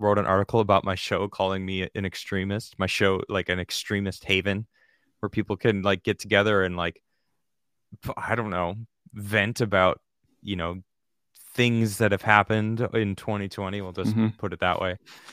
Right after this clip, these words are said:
Speaker 1: Um, and, you know, I have almost a hundred fifty thousand followers on Twitter, and, you know, it's like, all right, well, uh, what does it take to be verified? You know, I'm a, I'm a public speaker. Um,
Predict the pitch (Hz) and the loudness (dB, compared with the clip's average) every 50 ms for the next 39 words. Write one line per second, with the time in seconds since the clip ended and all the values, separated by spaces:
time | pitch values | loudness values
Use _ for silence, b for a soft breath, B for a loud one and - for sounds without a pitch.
0 | b b 110 - - 101 95 90 87 85 82 85 85 82 87 95 - _ _ _ | b b -12 -6 -2 -2 0 0 -2 -2 -6 -8 -10 -14 -16 -20 -20 _ _ _
1 | _ _ _ _ - 101 101 101 - 123 104 98 98 104 104 104 95 - _ _ | _ _ _ _ -10 -8 -8 -8 -6 -4 -2 0 0 0 0 -2 -6 -10 _ _
2 | - - - 113 120 113 107 101 - 98 101 113 117 104 90 - 113 110 - 101 | -14 -12 -8 -8 -6 -6 -6 -8 -6 -6 -4 -2 -2 -4 -4 -4 -6 -6 -6 -8
3 | 90 - 95 92 98 95 95 95 87 - 87 87 95 107 113 120 110 101 110 107 | -4 0 2 2 2 2 -2 -6 -4 -2 0 0 0 0 -2 -4 -4 -4 -6 -6
4 | - - 110 113 117 123 127 117 101 90 85 85 - _ _ _ _ _ _ _ | -6 -6 -4 -2 -2 -2 -2 -2 -4 -6 -8 -12 -14 _ _ _ _ _ _ _
5 | _ _ _ _ _ _ _ _ - 104 95 90 87 - - - - - - - | _ _ _ _ _ _ _ _ -6 -4 -4 -4 -6 -6 -8 -10 -10 -10 -16 -16
6 | _ - 104 95 90 92 92 95 92 90 98 - - _ - 117 - - - - | _ 0 2 4 4 2 2 -2 -6 -6 -8 -14 -20 _ -18 -18 -18 -14 -8 -4
7 | 110 113 120 104 104 95 - - 104 101 - 101 87 90 87 85 92 107 123 - | -2 -2 -2 -4 -6 -8 -6 -6 -6 -4 -6 -10 -12 -10 -6 -2 0 0 0 -2
8 | - - - - - - - 87 85 85 90 92 90 87 85 82 85 - _ _ | -4 -10 -12 -12 -14 -12 -10 -6 -4 -4 -2 -2 -2 -4 -4 -6 -6 -10 _ _
9 | _ _ _ _ - 104 107 101 - - 113 95 104 98 - - - - 101 - | _ _ _ _ -4 -2 -2 -2 0 -2 -2 -2 -2 -6 -8 -12 -8 -8 -8 -4
10 | - 95 95 98 113 120 _ _ _ _ _ _ _ _ _ - 82 85 82 80 | 0 0 0 0 0 -4 _ _ _ _ _ _ _ _ _ -6 -4 -2 -2 0
11 | 80 80 82 85 85 85 85 87 | -2 -2 -4 -6 -8 -10 -14 -16